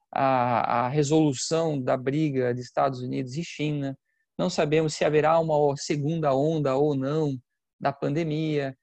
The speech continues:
como é que vai ser a recuperação de consumo na China, do qual a gente depende,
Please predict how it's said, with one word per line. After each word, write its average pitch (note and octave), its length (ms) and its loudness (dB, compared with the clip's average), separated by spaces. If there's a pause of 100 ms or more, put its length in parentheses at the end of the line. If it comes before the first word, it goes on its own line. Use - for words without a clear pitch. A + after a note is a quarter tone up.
(140)
como F3+ 180 2
é E3+ 60 4
que E3+ 100 -6
vai E3 140 2
ser E3 180 -4
a - 20 2
recuperação D#3 840 -2 (320)
de - 120 6
consumo D3+ 520 -2
na D#3+ 160 -2
China, D#3+ 380 -4
do C3 80 -4
qual D3 180 2
a C#3 60 0
gente C#3 240 -8
depende, D3+ 760 -4